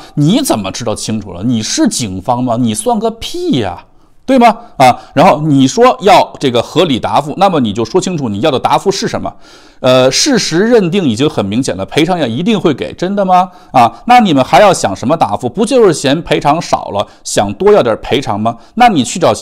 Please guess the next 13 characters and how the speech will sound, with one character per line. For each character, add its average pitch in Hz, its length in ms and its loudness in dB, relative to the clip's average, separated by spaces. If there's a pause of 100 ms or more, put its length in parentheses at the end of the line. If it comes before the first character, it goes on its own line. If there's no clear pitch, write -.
(140)
这 127 120 -8
个 113 160 2
校 175 200 2
方 196 220 4
嘛， 131 180 0 (140)
啊， - 100 2
他 190 140 0
们 202 100 0
敢 98 220 0
不 139 80 -4
见 208 240 0
你 135 80 0
吗？ 127 220 -2